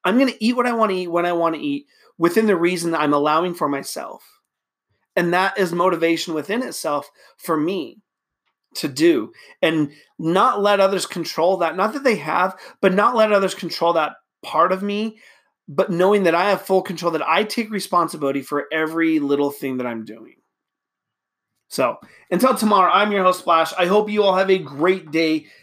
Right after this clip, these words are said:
On Tuesday, we'll talk about the Super Bowl. But until then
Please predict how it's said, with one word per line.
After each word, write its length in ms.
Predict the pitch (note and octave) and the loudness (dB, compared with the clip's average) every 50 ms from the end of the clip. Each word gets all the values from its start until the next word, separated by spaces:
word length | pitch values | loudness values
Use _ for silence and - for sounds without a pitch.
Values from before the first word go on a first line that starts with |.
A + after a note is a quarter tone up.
| _ _ _ _ _ _ _ _ _ _ - | _ _ _ _ _ _ _ _ _ _ -2
On 200 | C#3 C3 B2 B2 | -2 -2 -2 -4
Tuesday, 540 | - - G3+ G3 F#3 F3 F#3+ F#3+ F#3 F#3 - - | -6 -6 -6 -6 -4 0 0 2 2 2 0 -2
we'll 160 | D3+ D3 C#3 | -4 -4 -4
talk 240 | - D3+ C3+ C3+ C3 | -2 0 0 0 0
about 220 | C3+ C#3 A#2+ A#2+ | 0 -2 -2 -4
the 60 | B2+ | -6
Super 300 | - - D#3 D3+ C#3+ C#3+ | -8 -8 -8 -6 -6 -4
Bowl. 320 | C3 D3 C#3 C#3 C3 - - - _ _ _ - | -4 -2 -2 -2 -2 -4 -8 -18 _ _ _ -2
But 120 | D#3+ D#3 | 0 0
until 300 | D3+ D3+ - G#3 G3+ F#3+ | 0 0 2 0 2 2
then 380 | F3 F3 E3 E3 D#3+ D3+ D3 | 2 2 2 2 0 -2 -6